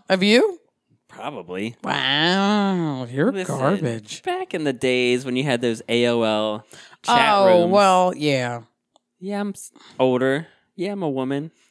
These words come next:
Speaker 1: The older, yeah.
Speaker 2: <laughs>
Speaker 1: I've never done the, the old, I'm older. I've done the I'm older, but not so much the, um, yeah, I've done the older. Like, age is always different.
Speaker 2: Yeah.
Speaker 1: Which then turn, always, almost always turns into murder.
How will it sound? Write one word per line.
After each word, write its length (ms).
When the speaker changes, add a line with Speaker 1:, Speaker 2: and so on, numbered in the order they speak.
Speaker 1:
The 140
older, 380
yeah. 400
Speaker 2:
<laughs> 40
Speaker 1:
I've 80
never 160
done 200
the, 60
the 80
old, 400
I'm 140
older. 280
I've 140
done 180
the 140
I'm 260
older, 600
but 120
not 240
so 100
much 320
the, 720
um, 680
yeah, 200
I've 80
done 140
the 100
older. 320
Like, 220
age 240
is 120
always 240
different. 440
Speaker 2:
Yeah. 80
Speaker 1:
Which 160
then 220
turn, 200
always, 340
almost 360
always 260
turns 260
into 240
murder. 460